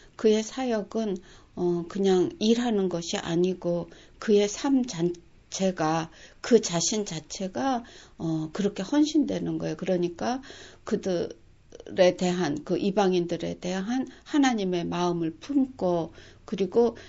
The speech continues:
그 그리스도의 사랑의 강권하심을 좇아서, 성령을 좇아서,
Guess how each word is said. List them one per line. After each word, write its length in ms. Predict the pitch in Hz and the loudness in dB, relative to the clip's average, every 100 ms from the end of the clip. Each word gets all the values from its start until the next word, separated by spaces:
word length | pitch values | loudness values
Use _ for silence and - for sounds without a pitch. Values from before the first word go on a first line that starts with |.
| - | -18
그 200 | - - | -4 -2
그리스도의 520 | - 208 214 - 175 175 | 0 2 2 0 -4 -4
사랑의 460 | 196 196 165 156 | -4 -4 -2 -2
강권하심을 960 | - 175 185 - 190 185 175 180 185 196 | 0 0 2 0 0 0 -2 -2 -4 -4
좇아서, 600 | - 175 - 185 185 - | -6 -8 -6 -8 -6 -8
성령을 600 | - 254 254 233 226 233 | -4 0 0 0 -2 -4
좇아서, 640 | 202 185 196 196 - 269 | -6 -6 -8 -8 -6 -8